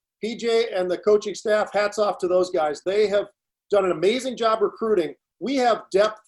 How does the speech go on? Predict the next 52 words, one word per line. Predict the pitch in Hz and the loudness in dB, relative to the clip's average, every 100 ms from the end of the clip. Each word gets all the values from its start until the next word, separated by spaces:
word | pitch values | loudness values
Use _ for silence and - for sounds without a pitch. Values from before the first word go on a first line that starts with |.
| - | -4
already | 180 180 170 208 190 170 - | 0 2 2 4 4 2 0
for | 175 | -6
the | 175 | -2
guys | 175 180 185 170 | 0 2 0 0
that | 160 | -4
have | 156 156 | -4 0
left. | 208 196 - 160 | 2 2 -2 -2
We | 170 | 0
have | 151 | 0
guys | 180 180 180 | -2 -2 -2
that | 175 | -6
can | 170 | -12
step | 139 - 175 - | -10 -2 -2 0
in. | 196 175 143 _ _ _ - | 0 0 -6 _ _ _ 0
They | 190 | 2
might | 254 302 | 2 2
not | 277 262 | 2 0
be | 254 240 | -2 0
as | 247 269 | 0 0
good, | - 285 277 | 0 0 2
but | 185 - | -4 -6
they're | 139 - | -8 -6
pretty | 226 208 | -8 -2
daggone | 208 196 185 175 | -2 0 -2 -4
close. | - 180 156 120 | -4 -2 -2 -2
So | 156 151 | -4 -2
I'm, | 190 214 | -2 -2
I'm | 196 220 | -6 -4
pretty | 226 214 | -4 0
excited | 180 - 190 190 180 | -2 -2 -2 0 0
about | 170 151 | -2 -2
a | |
team | - 196 185 | -4 -6 -4
that | 151 - _ _ - | -6 -8 _ _ -6
beat | 226 220 | 2 4
Auburn, | 208 202 196 196 190 - | 6 6 4 2 -2 -4
finished | 208 202 - | -4 -2 -2
eleven | 190 196 185 | 2 2 2
and | 180 180 | -2 0
two. | 190 185 180 - _ - | 0 2 -2 -10 _ -2
I | 196 | 0
don't | 220 | 2
know | 196 | 2
why | 185 175 185 | 2 2 4
we | 185 | 2
can't | 180 185 175 | 0 -2 -2
be | 185 | -2
that | 165 156 | -2 -4
same | - 165 | -4 -8
team | 151 170 147 | -4 -4 -4
this | 143 131 | -8 -10
year. | 123 | -18